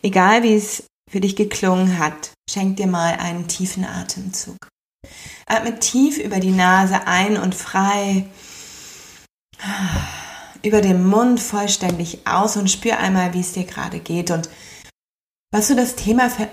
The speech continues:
Perfektionismus eigentlich in dir bewirkt,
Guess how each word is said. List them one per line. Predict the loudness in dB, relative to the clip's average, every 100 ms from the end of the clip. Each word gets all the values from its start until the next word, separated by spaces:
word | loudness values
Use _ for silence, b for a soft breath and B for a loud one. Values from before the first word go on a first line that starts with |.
| -2
Perfektionismus | -2 0 -2 -2 -2 0 0 -2 -8 -10 -10 -12 -6
eigentlich | -2 0 0 -2 -6 0
in | 2 2
dir | 4 4 4 2 -4 -14 _ _ _ _ _ _ _ -20 -4
bewirkt, | -2 2 2 2 -2 -10